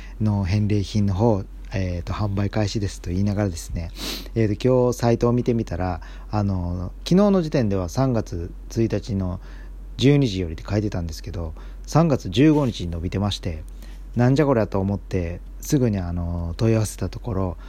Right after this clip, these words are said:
まだ、あの、市の許可が下りてないらしくてですね、えーと、まあ、早ければ今日、明日とか言ってたんですけど、連絡なかったんで、まだちょっと販売開始されて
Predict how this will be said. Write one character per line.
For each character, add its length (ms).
ま 160
だ、 160
あ 60
の、 260
市 200
の 140
許 140
可 160
が 80
下 140
り 100
て 100
な 160
い 60
ら 80
し 100
く 100
て 120
で 100
す 140
ね、 180
え 160
ー 20
と、 1800
ま 100
あ、 20
早 260
け 140
れ 100
ば 340
今 320
日、 20
明 80
日 160
と 80
か 80
言 100
っ 40
て 100
た 140
ん 60
で 60
す 80
け 80
ど、 80
連 160
絡 160
な 120
か 80
っ 60
た 140
ん 100
で、 200
ま 140
だ 100
ち 80
ょ 40
っ 40
と 100
販 380
売 200
開 200
始 60
さ 140
れ 100
て 320